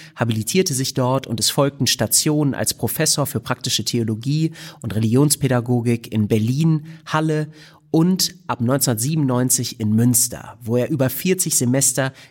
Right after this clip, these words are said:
gelehrt und geforscht hat, bis er dann im vergangenen Frühjahr zu Zeiten des ersten Lockdowns emeritiert wurde. Er gehört zu den profiliertesten und einflussreichsten praktischen Theologen im deutschsprachigen Raum, aber auch darüber hinaus.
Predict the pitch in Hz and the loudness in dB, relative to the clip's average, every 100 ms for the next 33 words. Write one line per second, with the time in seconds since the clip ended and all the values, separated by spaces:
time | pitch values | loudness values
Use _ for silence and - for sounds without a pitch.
0 | - 117 117 143 147 151 120 113 110 - | -4 0 4 4 2 -2 -6 -4 -4 -2
1 | 151 156 - 143 - - - - 147 143 | 0 -2 -4 -6 -8 -20 -8 0 2 2
2 | 127 120 120 123 131 147 131 117 - 165 | 0 -2 -2 -2 -2 0 0 0 -2 0
3 | 160 143 139 - 117 - 135 135 120 113 | 2 0 0 0 0 0 -2 -2 -2 -2
4 | 123 - 123 123 131 - 120 120 113 - | 0 0 0 0 -2 -4 -2 -2 -2 -2
5 | 123 117 117 - 104 - 64 - - _ | 0 0 -2 -4 -6 -6 -14 -16 -20 _
6 | _ _ _ _ _ _ _ - 131 123 | _ _ _ _ _ _ _ -2 0 2
7 | 139 175 180 - 131 120 131 120 127 175 | 2 0 0 0 0 -2 -4 -2 2 0
8 | 165 - - 143 143 - - 147 135 156 | 2 0 0 -4 -6 -12 -4 -2 2 0
9 | 151 139 - 120 123 - 120 - 151 - | 2 0 0 0 0 0 -2 -2 -4 -4
10 | 135 123 - 123 117 135 139 127 113 123 | -2 -2 0 0 2 4 2 0 2 2
11 | 139 - 127 107 117 107 110 123 147 156 | 2 0 -4 -4 -4 -4 -2 -2 -2 -4
12 | - - - - 165 113 - 131 127 123 | -8 -20 -8 -2 0 0 0 0 2 2
13 | 110 110 92 - - | 2 2 -2 -4 -4